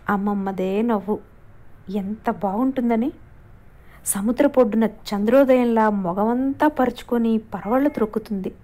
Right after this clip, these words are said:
చూడటానికి నాకెంత హాయిగా ఉంటుందో. శివరాత్రి సంబరం ముగిసింది.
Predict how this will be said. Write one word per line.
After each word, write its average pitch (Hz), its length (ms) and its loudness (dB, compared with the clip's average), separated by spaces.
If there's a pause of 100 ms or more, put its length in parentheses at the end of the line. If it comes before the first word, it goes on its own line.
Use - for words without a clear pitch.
(1080)
చూడటానికి 214 800 -2 (480)
నాకెంత 202 520 -6
హాయిగా 185 540 -4
ఉంటుందో. 202 680 -2 (2000)
శివరాత్రి 370 440 6
సంబరం 254 380 2
ముగిసింది. 196 440 -4